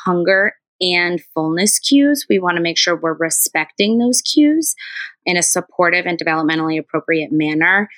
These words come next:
So it's typical, and I think this is pretty natural for parents, is that parents feel better when they, their babies are eating more. And we hear so much about three ounces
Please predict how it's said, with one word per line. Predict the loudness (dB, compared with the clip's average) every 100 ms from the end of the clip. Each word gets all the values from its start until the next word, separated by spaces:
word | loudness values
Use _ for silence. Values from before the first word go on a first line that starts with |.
| _ _
So | -4 0 0 0
it's | 0 -2 -2 -2
typical, | 0 0 -2 -2 0 2
and | 0 -2 -4
I | -6 -4
think | -6 -4
this | -6
is | -6
pretty | -4 -2 0
natural | 0 -2 -2 -4
for | -4 -8 -2
parents, | 0 0 -2 -8
is | -8
that | -6 -6 -8 _ _ _ _
parents | 0 0 0 -2
feel | 0 2 2
better | 0 0 -4 -4
when | -2 -2
they, | -2 -6 -8 -4
their | -2
babies | 0 -2 0 -4
are | -4 -6
eating | -4 0 0 0
more. | -4 -8 -8 _ _ _ _ -6
And | -4
we | -2
hear | 0 0
so | 0 0 0
much | 0 -4 -6
about | -8 -8 -6 -8 -14 _ _ 0
three | 2 2
ounces | 0 0 0 -2